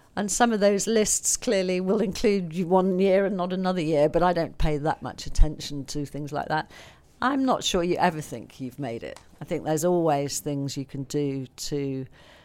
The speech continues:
push yourself a bit further, find things that are more interesting to do. And I would always encourage everybody to keep,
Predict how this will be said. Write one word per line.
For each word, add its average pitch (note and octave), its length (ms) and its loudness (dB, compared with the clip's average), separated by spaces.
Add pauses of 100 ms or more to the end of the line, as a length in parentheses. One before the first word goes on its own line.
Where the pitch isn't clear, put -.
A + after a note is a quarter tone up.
(320)
push - 220 -2
yourself D3 400 2
a C#3+ 40 -4
bit D3+ 240 2
further, D3+ 600 0 (240)
find D#3 360 2
things D3+ 260 -4
that C#3+ 100 -6
are C3+ 40 -6
more D3 240 -2
interesting D3+ 540 -6
to C#3+ 120 -10
do. D3+ 320 -4 (440)
And D3+ 160 2
I D#3+ 100 4
would E3 160 0
always E3+ 200 2
encourage D3+ 500 0
everybody D#3+ 640 0
to - 180 -6
keep, - 520 2